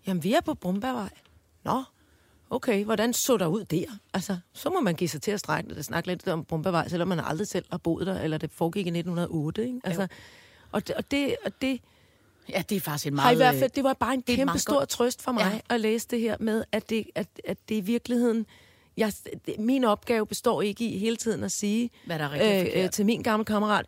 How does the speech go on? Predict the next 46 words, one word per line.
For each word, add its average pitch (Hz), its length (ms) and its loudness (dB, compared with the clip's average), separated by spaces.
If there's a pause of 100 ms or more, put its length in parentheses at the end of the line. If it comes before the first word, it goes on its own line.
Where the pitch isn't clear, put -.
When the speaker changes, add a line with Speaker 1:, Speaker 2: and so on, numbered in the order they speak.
(180)
Speaker 1:
"Sådan 262 220 4
er 226 120 8
det 262 80 4
altså 240 280 6
ikke 220 140 4
Speaker 2:
Nej, 208 100 6
Speaker 1:
mere," 202 180 4
eller, 175 160 4
Speaker 2:
nej. 151 220 0
Speaker 1:
"Det 262 160 4
ved 269 140 4
du 247 160 2
ikke 208 160 4
Speaker 2:
Nej. 208 80 6
Speaker 1:
noget 208 140 4
om," 170 220 4
eller, 175 320 4
"S-, - 260 -2 (160)
det 262 140 6
holdt 240 220 6
op," 165 220 4
Speaker 2:
Nej. 196 60 4
Speaker 1:
eller, 151 180 4
"Du, 233 180 -2 (100)
den 262 160 6
skal - 160 -4
stå 226 240 6
der," 180 300 2
eller, 147 280 0
"Nu 214 120 0
må 247 120 4
du," 220 200 4
øh, 185 100 0 (460)
men 233 220 2 (100)
prøve 254 260 4
at 254 80 -2
følge 269 380 0
ham 196 260 -4 (200)
Speaker 2:
Ja. 165 160 -2 (460)
Speaker 1:
ind 240 200 2
i 226 60 0
det 240 180 2
landskab, 202 540 0
han 208 180 -2
nu 226 240 2 (260)
ligesom 175 320 -4